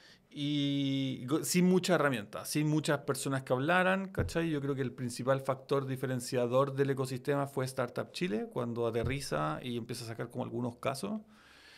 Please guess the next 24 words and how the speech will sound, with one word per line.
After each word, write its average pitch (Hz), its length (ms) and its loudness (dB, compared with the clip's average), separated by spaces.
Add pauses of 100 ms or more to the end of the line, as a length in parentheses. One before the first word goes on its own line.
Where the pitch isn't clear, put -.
(160)
Y 135 60 -4
nosotros 139 300 0
postulamos 139 440 2
a 127 80 4
la 113 80 0
cuarta 180 360 6
generación 185 400 0
de 180 60 -2
Startup 170 440 -4
Chile, 127 260 0
eso 113 160 -4
quiere 120 220 -4
decir 120 360 -6
que 113 120 -8
fue 127 120 -6
como 120 140 -4
al 107 80 -4
segundo 156 680 0
año 196 320 -2
o 180 80 -4
tercer 143 300 -2
año 170 180 -2
de 185 60 -2
operaciones. 190 480 -4